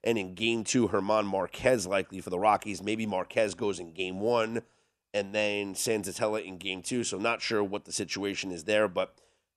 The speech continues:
maybe a game two under, depending on what the total is posted at. Although so hard to go with the unders there at Coors Field. But,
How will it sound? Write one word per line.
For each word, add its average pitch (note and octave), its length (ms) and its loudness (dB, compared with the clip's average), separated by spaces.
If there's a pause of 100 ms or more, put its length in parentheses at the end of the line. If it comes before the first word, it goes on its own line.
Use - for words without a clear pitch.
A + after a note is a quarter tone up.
(120)
maybe C#3+ 400 4
a D#3 80 8
game C#3+ 420 2
two F#3 380 0
under, A3 720 8 (280)
depending D#3+ 500 0
on E3 160 6
what D#3+ 140 2
the D3 80 -8
total E3+ 360 6
is D#3+ 120 2
posted F#3+ 640 4
at. A3 380 4 (260)
Although A2+ 360 -2
so A2 240 0
hard G#2 320 0
to F#2+ 60 -12
go F#2+ 120 -4
with F2 120 -6
the F2 80 -8
unders F2+ 300 -4
there F2 240 -2 (380)
at G#2 260 0
Coors F#2+ 380 -2
Field. G2 280 0
But, G2+ 160 -4